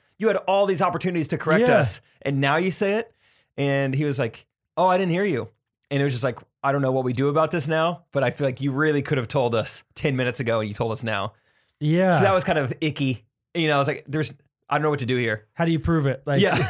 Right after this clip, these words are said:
Speaker 1: <laughs> I don't
Speaker 2: at
Speaker 1: know.
Speaker 2: this point.
Speaker 1: So that was the only issue, but it
Speaker 2: So
Speaker 1: was
Speaker 2: what
Speaker 1: fine.
Speaker 2: ended up happening?
Speaker 1: I, I conceded. He won.
Speaker 2: Really?
Speaker 1: Yeah.
Speaker 2: So did you get, but you guys ended up beating them?
Speaker 1: Uh, no, but we, they lost two games. We only lost one.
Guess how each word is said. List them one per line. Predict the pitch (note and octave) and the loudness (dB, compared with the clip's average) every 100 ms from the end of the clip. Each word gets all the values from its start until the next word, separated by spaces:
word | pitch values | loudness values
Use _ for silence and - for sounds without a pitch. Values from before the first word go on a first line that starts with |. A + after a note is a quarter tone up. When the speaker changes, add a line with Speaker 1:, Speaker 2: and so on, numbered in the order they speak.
| A#3+ | 0
Speaker 1:
<laughs> | - | 2
I | F3 | 0
don't | D#3 D3 | 2 2
Speaker 2:
at | |
Speaker 1:
know. | C#3 | 2
Speaker 2:
this | C3+ | 2
point. | D3+ D3 C#3+ - - - - - - - _ - | 2 2 0 -6 -18 -20 -20 -20 -20 -20 _ -8
Speaker 1:
So | - D3 A#2+ | -2 0 2
that | F3 | 2
was | G3+ | 2
the | D#3 | 0
only | C3 A#2+ - - | -2 -4 -8 -6
issue, | B2+ A#2+ G#2+ G2+ - | -4 -4 -6 -6 -4
but | G#2+ | -4
it | - _ - | -4 _ -6
Speaker 2:
So | - | 0
Speaker 1:
was | D#3 | 2
Speaker 2:
what | D#3+ | 4
Speaker 1:
fine. | D3 | 4
Speaker 2:
ended | C#3 | 2
up | C3+ | 0
happening? | B2 F3+ C3 G#2+ - _ _ - | 0 -2 -2 -12 -16 _ _ -8
Speaker 1:
I, | A#2+ A2 A#2 A#2 A2+ A#2 | -2 0 0 0 0 0
I | A#2 | -2
conceded. | G#2+ A2 D#3 C#3+ | -4 -2 -2 -2
He | A#2 | -2
won. | B2+ C#3+ A#2+ - _ | -2 -2 -2 -8 _
Speaker 2:
Really? | C#3 C#3 E3 | -2 0 0
Speaker 1:
Yeah. | F#3 B2+ B2+ B2 | -2 0 -2 -4
Speaker 2:
So | - | -2
did | D3 | -2
you | C3+ | 0
get, | E3 | -4
but | C3 C3+ | -2 0
you | |
guys | C3 B2 | 0 0
ended | B2+ | -2
up | A2+ | -2
beating | B2 C#3+ | 0 0
them? | F3+ G#3+ _ _ _ _ | -2 -4 _ _ _ _
Speaker 1:
Uh, | - D3 C#3+ | 0 0 2
no, | D3 C#3 C3+ | 2 2 2
but | A2+ C3 | 2 0
we, | B2+ C#3 C3 B2 | 0 0 0 -2
they | A2+ C3+ | -2 0
lost | B2+ - | -2 -2
two | D3+ | -2
games. | B2 A#2 | -2 -2
We | A#2 | -2
only | G#2+ | -4
lost | G#2 - | -4 -6
one. | A2 F#2+ | -8 -8